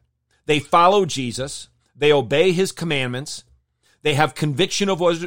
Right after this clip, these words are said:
what is right, and they have the courage to do what is right, regardless of the consequences, either potential or actual.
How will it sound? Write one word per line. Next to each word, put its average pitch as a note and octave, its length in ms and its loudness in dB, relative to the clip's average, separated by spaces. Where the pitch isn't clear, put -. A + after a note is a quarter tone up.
what D#3+ 200 -2
is D#3+ 160 -4
right, A#2+ 340 -4
and D#3 100 -4
they D#3+ 60 2
have D#3 100 2
the C#3+ 80 -2
courage F3+ 600 -4
to E3+ 100 -6
do D#3+ 320 -4
what D#3 280 0
is A2+ 140 -6
right, G#2+ 340 -6
regardless D#3+ 640 0
of E3 140 -6
the E3+ 80 -4
consequences, A#2 920 -6
either C3+ 200 -2
potential D#3 640 -4
or F3 220 2
actual. E3 560 -4